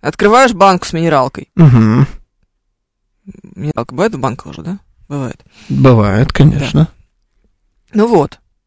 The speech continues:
Speaker 1: Вот, типа, сейчас этого делать нельзя. Сначала должен её купить, а потом уже пить.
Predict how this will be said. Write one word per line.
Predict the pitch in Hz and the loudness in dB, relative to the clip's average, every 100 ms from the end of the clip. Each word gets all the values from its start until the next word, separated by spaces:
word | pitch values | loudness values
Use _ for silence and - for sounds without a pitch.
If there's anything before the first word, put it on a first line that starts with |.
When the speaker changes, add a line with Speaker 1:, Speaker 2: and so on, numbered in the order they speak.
| _ _ _ _ _ - | _ _ _ _ _ -8
Speaker 1:
Вот, | 175 | -8
типа, | - 214 | -6 -6
сейчас | - - 330 | -4 -2 -2
этого | - 175 | -2 -2
делать | 196 262 | 0 0
нельзя. | 233 208 139 156 _ _ _ _ | -2 -4 -6 -10 _ _ _ _
Сначала | - 190 185 | -6 0 0
должен | 160 160 165 | 2 0 0
её | - | -6
купить, | 190 - 359 | -6 -4 -2
а | |
потом | 202 - 220 | -2 -4 -4
уже | 226 185 | -4 -8
пить. | 127 - | -12 -18